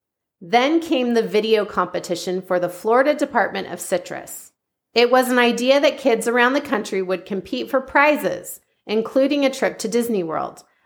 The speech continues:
by making a commercial touting the t-, nutritional value of orange juice. Orange juice has a lot of sugar in it.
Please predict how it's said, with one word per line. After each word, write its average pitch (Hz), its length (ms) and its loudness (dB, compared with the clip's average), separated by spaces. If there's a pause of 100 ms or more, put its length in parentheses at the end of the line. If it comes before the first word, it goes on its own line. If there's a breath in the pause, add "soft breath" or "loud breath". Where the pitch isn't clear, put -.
by 208 140 2
making 208 380 -2
a 262 60 -6
commercial 269 680 0
touting 208 440 0
the 170 140 -4
t-, - 180 -12
nutritional 302 760 -2
value 233 480 4
of 233 160 0
orange 170 380 -10
juice. - 500 -12 (880)
Orange 170 280 -6
juice 180 160 -4
has 180 160 2
a 180 40 0
lot 175 220 -2
of 190 60 -10
sugar 254 360 2
in 226 140 4
it. 220 340 2